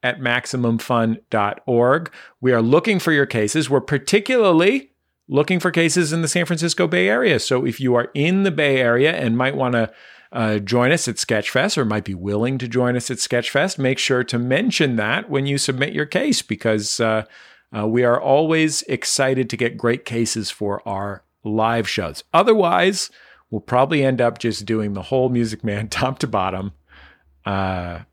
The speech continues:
and, um, you know, John's probably gonna wanna play Professor P-, Harold Hill, which is, Jennifer, beep this, bullshit.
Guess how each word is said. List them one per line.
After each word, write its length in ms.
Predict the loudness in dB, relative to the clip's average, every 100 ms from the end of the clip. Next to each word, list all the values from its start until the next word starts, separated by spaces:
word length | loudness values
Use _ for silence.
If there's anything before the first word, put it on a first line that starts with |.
| _ _
and, 560 | -6 -6 -4 -8 -8 -6
um, 500 | -6 -6 -10 -14 -16 -20 -8
you 120 | -4
know, 160 | -4 -4
John's 440 | -2 0 2 0
probably 320 | 0 0 2
gonna 200 | 2 0
wanna 240 | 0 0 -2
play 200 | 0 0
Professor 460 | -2 0 0 0
P-, 240 | 0 -2 0
Harold 320 | 2 2 2
Hill, 220 | 2 0
which 200 | -2 -2
is, 400 | 0 0 -2 -6 -12 _ _ _ _ -20 _
Jennifer, 400 | -2 -2 0 -2
beep 300 | -2 -6 -4
this, 380 | -4 -2 -6 -14 _ _ _ _ _ _
bullshit. 440 | 0 0 -2 -6